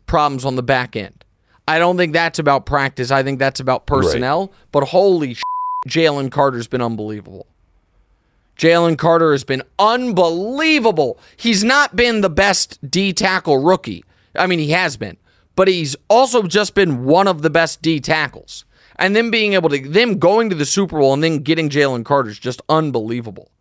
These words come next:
Speaker 1: It's really unbelievable. All right, next.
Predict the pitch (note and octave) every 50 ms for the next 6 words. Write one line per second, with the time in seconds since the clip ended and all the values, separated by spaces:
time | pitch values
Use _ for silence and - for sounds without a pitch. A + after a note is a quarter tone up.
0 | _ _ _ _ _ - - F3 E3+ - - E3 F#3+ A3 A3+ G#3 F3 D#3+ D3+ D3+
1 | D3 C#3 C3 B2+ B2 B2 B2 B2 A2+ A2 F2+ E2+ E2+ - _ - E3+ E3+ D#3 C3+
2 | - D3+ D#3 C#3+ B2 - - - -